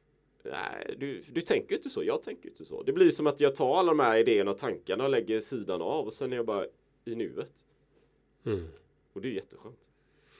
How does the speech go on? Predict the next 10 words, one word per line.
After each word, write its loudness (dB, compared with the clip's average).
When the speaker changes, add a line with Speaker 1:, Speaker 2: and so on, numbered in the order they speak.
Speaker 2:
Ja, 6
och, 6
och, 12
och 8
det 8
här 8
med 2
tålamod 4
och 2
ihärdighet, 0